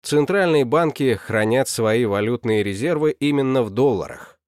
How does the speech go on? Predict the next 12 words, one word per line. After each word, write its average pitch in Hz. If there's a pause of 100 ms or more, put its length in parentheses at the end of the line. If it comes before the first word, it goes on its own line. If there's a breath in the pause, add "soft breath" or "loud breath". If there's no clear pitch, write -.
(120)
Благодаря 123
этому 156
спрос -
на 110
доллар 98
остаётся 156
стабильно 147
высоким, 127
что 120
увеличивает 120
его 92
силу 175